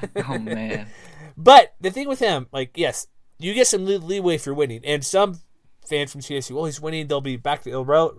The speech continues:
Speaker 1: irrelevancy." Here's, like, Rams have never been, like, just terrible at basketball. Tim Miles, good coach. They had, uh, Stu Mor-, wasn't Stu Morrill their coach for a little while too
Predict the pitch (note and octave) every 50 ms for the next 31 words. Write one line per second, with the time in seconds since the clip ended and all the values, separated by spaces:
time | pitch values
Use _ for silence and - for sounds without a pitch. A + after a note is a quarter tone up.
0 | - - - C3 B2 B2+ C#3 D3+ E3 D#3+ D#3+ E3+ D#3 - - E3 E3+ E3+ D#3+ -
1 | - - - _ _ _ - - A3+ B3+ A#3+ F3 C#3 - - F3+ A3 D4 D#4 C#4
2 | A#3+ F3+ D3+ F3+ F#3+ F#3 F#3 E3+ D#3 E3+ D#3+ D#3 D3+ - - - _ _ _ _
3 | _ _ _ _ _ _ _ _ - - - - - - - - - D3 D#3+ D3+
4 | C3+ C3 A#2+ A2 G#2+ A#2 A#2 B2 - - A#2 G2+ - - - - - - - -
5 | _ - - _ _ - _ _ _ - - F#3+ F#3+ E3+ E3 E3+ E3+ D#3+ C#3+ B2
6 | - - C#3 C#3+ C#3 B2+ - C3+ A2 G2 F#2 - - - - - - - - -
7 | - - - - D3 D#3 D#3+ E3 D#3+ D3+ D3 D3 C#3+ C#3 C3+ B2+ A#2+ A#2 - -
8 | E3+ F3 D#3+ D3+ D3+ D3+ C3+ D#3 D#3+ D#3+ D#3+ C#3+ - D#3+ D3+ D3 D3+ D3+ D#3 D3+
9 | D#3 D3+ - E3 D#3 - - E3 D#3+ D#3 D#3 D3+ D3 D3 - - D#3+ E3 E3+